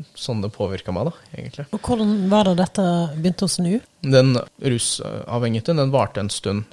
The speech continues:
Speaker 1: Det var en del måneder, egentlig. Det var ikke før, eh, i,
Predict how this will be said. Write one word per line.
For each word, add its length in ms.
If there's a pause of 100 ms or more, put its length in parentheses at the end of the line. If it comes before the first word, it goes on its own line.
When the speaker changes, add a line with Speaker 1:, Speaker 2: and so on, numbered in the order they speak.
(140)
Speaker 1:
Det 320
var 240
en 100
del 140
måneder, 460
egentlig. 260 (140)
Det 100
var 160
ikke 160
før, 400
eh, 140 (260)
i, 160